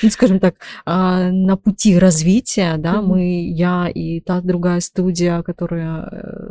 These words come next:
Speaker 1: занимается образованием,
Speaker 2: Мгм.
Speaker 1: это все-таки мы все еще на старте из закладки зародышей или кирпичиков для того, чтобы строить легкую промышленность в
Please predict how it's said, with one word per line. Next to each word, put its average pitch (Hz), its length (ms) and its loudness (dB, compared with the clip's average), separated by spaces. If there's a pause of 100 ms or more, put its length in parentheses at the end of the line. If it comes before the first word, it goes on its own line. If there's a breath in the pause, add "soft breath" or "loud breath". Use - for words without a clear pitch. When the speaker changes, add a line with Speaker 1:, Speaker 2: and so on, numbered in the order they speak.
(100)
Speaker 1:
занимается 180 720 -2
образованием, 175 920 -2
Speaker 2:
Мгм. 208 260 -4
Speaker 1:
это 185 140 -4
все-таки 175 720 -2 (380 loud breath)
мы 226 160 6
все - 160 2
еще 196 180 2
на 180 80 2
старте 190 440 0 (240)
из 165 100 -2
закладки 170 1000 -2
зародышей 180 500 -2
или 165 80 -4
кирпичиков 180 640 -4
для 160 280 -4
того, 165 200 -6
чтобы 165 580 -4
строить 175 440 -2
легкую 160 340 -6
промышленность 160 580 -6
в 160 80 -10